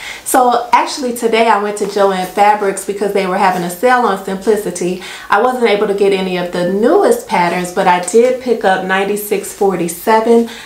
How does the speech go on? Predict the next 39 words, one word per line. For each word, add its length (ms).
I 80
really 300
like 240
these 260
pants. 420
I 140
thought 240
that 140
they 120
were 140
so 360
cute. 400
So 260
for 140
the 80
garments 400
that 180
you 80
will 160
see 440
in 120
the 80
month 300
of 160
April, 580
I 240
made 420
Butterick 420
sixty-seven 880
fifty-three, 960
and 320
this 200
is 140
just 200
a 160
really 360
simple 560
button-down 720
shirt. 580